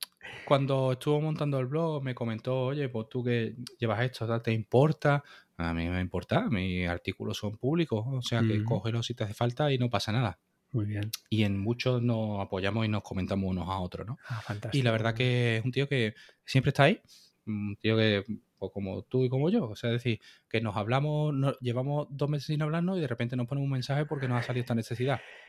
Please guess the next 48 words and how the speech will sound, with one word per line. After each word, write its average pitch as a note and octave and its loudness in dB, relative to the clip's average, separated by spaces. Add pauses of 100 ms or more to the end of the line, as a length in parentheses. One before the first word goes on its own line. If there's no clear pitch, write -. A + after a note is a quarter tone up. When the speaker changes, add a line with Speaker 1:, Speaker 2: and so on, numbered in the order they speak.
(180)
Speaker 1:
Ah, A2 -2
Speaker 2:
Y C3+ 6
al C3 6
Speaker 1:
muy A#2 2
bien, - 0
Speaker 2:
rato E3+ 4
Speaker 1:
muy F#3+ 2
bien. D3 0
Speaker 2:
contesta D3 -4
el E3 0
otro D#3+ -4
cuando D3 -2
puede F3+ -2
y, A#2+ 0
y A#2 4
resolvemos G#2+ 0
el G2+ -4
problema, F#2 -2
¿no? D#3 -4 (400)
Pues A#2+ 8
con A#2 4
él A#2+ 2
me B2+ 4
ha A#2 4
pasado F#2+ 0
eso, F#2 -8
un F#2 -16
tío G#2 6
que, F#2 4 (180)
vamos, F#2+ -8 (640)
del G#2 0
día G#2 2
a G2 0
día, C#3+ 0
eh, G#2 -4
tal, C3 0
que - -4
siempre G#2 -6
está - -4
ahí D3 2
y A2 0
en G2 -2
el F#2+ -2
grupo G#2 -2
ayuda G2+ 0
un G2+ 0
montonazo, G2+ 0
porque - -2